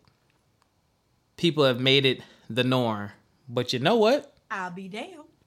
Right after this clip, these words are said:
Speaker 1: I ain't doing it no more. I, Robert Wilson Junior,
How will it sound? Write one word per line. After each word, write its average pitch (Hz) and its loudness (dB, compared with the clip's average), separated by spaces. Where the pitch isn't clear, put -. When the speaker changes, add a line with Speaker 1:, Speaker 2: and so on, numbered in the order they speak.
Speaker 1:
I 156 2
ain't 180 4
doing 208 4
it 113 2
no 107 0
more. 87 -6
I, 131 2
Robert 180 2
Wilson 170 2
Junior, 151 0